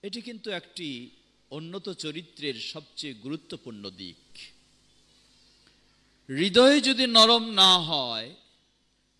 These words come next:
তাহলে এই শক্ত হৃদয়ে অনেক কিছু বাসা বেঁধে।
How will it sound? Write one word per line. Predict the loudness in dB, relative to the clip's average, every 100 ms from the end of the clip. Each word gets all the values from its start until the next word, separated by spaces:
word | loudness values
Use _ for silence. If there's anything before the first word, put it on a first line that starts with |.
| _
তাহলে | -4 -2 -2 0 0
এই | -2 -6 -6
শক্ত | -6 -8 -10 _
হৃদয়ে | -8 -6 -4 -4 -2 -4 -6
অনেক | -4 -4 -2 -6 -8
কিছু | -14 -10 -10 -12 -16 _ _ _ _ _
বাসা | -14 -12 -12
বেঁধে। | -16 -20 _